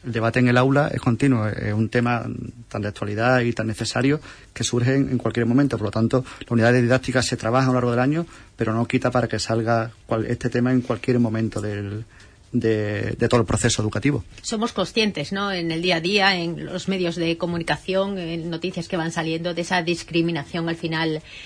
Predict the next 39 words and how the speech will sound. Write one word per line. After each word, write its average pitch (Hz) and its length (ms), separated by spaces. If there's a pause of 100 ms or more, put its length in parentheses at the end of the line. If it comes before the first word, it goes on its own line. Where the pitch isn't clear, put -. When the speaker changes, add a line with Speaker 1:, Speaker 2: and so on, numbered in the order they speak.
(140)
Speaker 2:
eh, 165 160
profesional, 196 1000 (220)
salarial, 196 960 (200)
ese 190 180
techo 190 360
de 170 100
cristal, 214 720
¿no?, 202 200
que 175 120
todos 226 560
al 214 120
final 208 260
queremos 220 280
saber 208 480
cuando 175 720
escuchamos 196 480
esos 196 220
conceptos, 196 540
esos 190 260
términos, 220 500
a 185 160
qué 208 160
nos 180 140
referimos. 170 580
Speaker 1:
Claro, 147 300
y 127 40
esto 135 200
un-, 143 160
únicamente 143 500
se, 127 300
se - 160
combate 127 640
con, 117 400
con 110 200
educación, 107 500 (200)
la 131 80
única 120 200
manera, 127 200
educación 107 440